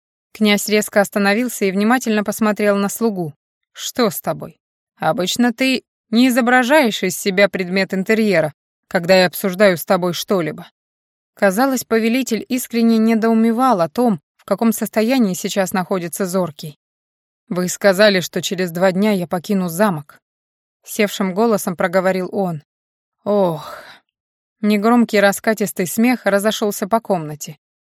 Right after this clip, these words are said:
«И ты решил, что это наказание?» Князь улыбнулся и вновь подошел к слуге, невесомо проводя его по плечу. «Или, быть может, тебя что-то гложет?»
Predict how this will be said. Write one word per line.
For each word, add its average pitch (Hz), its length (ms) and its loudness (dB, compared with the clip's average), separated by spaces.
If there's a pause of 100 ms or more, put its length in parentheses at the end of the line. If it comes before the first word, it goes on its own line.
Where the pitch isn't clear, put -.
(280)
«И 190 180 -8
ты 285 260 0
решил, 285 440 0
что - 200 -4
это 269 220 0
наказание?» 240 720 0 (200)
Князь 202 340 -2
улыбнулся 208 540 0
и 196 80 2
вновь 240 240 0
подошел 202 460 0
к - 80 -16
слуге, 196 420 -4 (380)
невесомо 202 480 2
проводя 185 400 2
его 185 240 -2
по 190 100 -2
плечу. 190 460 -8 (480)
«Или, 214 160 2
быть 220 180 -2
может, 233 340 2
тебя 208 280 2
что-то 185 300 -2
гложет?» 165 580 -6